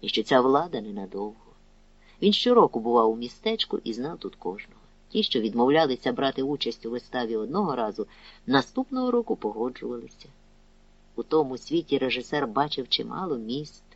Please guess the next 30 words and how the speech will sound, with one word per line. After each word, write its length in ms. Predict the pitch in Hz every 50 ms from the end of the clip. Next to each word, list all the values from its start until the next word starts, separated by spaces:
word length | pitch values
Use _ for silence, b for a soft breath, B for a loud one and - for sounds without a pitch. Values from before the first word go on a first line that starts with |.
| _ _ _ _ _ _ -
життя 360 | - - 101 - - - 120
в 40 | 113
яких 280 | 117 117 - 120 113 -
текло 260 | - 104 - 117 117
бурхливим 560 | 107 113 110 - - 156 170 196 185 170 160
каламутним 560 | - 156 151 147 139 135 143 - - 143 131
потоком, 560 | 123 - 131 - - 113 113 - - - 98
що 200 | 98 - - 92
врешті 420 | 95 - 139 143 - - - 117 - b b b b
розбив 500 | - 127 151 151 135 139 147 180 196 190
на 140 | 175 165 160
друзки 460 | 143 - 139 127 - - - 175 175
хиткий 400 | - - - - - - 135 139
човник 560 | - - - 143 143 135 135 131 123 - - _ - _ _ _ -
Амброзіуса 880 | 127 123 120 113 131 131 131 127 113 104 110 107 107 - - - - _ - - _ - _ _ _ -
і 100 | - 214
викинув 420 | 175 127 123 117 - 113 113 110
його 220 | 110 107 104 98 104
на 140 | 107 104 104
берег. 300 | 107 104 107 107 - - - - _ - - - _ - _ - _ - _ -
Мабуть, 300 | - 120 120 123 123 -
він 140 | 120 123 127
і 80 | 131
досі 300 | 120 135 160 175 - 160
любив 360 | 139 143 131 113 139 143 135 113
власне 500 | 107 120 131 135 131 - - 131 127 120 b b b b b
ремесло 560 | 113 135 127 120 120 113 - - 135 143 139
більше, 560 | 113 104 165 196 202 185 - - - 107 101 - _ _ _ _ _ _ -
ніж 260 | 113 120 120 - -
самого 440 | - 127 131 147 165 165 156 147